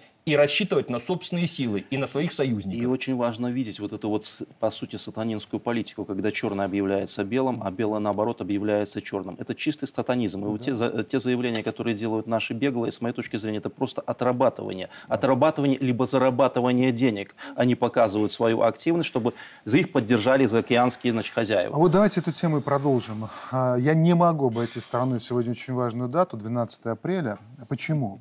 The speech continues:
Speaker 3: Потому что она отвлекает нас вот от того, во что мы погружены невольно.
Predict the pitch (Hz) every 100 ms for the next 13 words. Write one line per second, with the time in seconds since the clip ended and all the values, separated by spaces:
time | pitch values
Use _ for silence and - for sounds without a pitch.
0 | _ 123 123 143 147 139 135 160 147 -
1 | - - 135 131 143 143 120 123 113 117
2 | 110 120 - 127 131 131 107 _ _ _
3 | _ - - - - 131 117 147 131 127
4 | 117 123 117 139 120 120 117 110 98